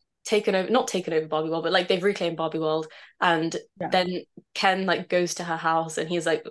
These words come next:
Speaker 1: crying and he's really upset. And then she's like,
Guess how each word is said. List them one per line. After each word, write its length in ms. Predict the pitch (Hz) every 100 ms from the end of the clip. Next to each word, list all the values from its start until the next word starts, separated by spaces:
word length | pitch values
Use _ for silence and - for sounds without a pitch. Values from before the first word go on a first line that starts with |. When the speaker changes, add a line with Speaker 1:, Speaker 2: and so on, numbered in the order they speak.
| -
Speaker 1:
crying 400 | - 165 165 160
and 80 | 165
he's 180 | 165 170
really 180 | 165
upset. 420 | 165 - 160 160 -
And 120 | 170
then 340 | 165 147 151 - - - _ _ _ _ _ _
she's 240 | - 180 160
like, 220 | 160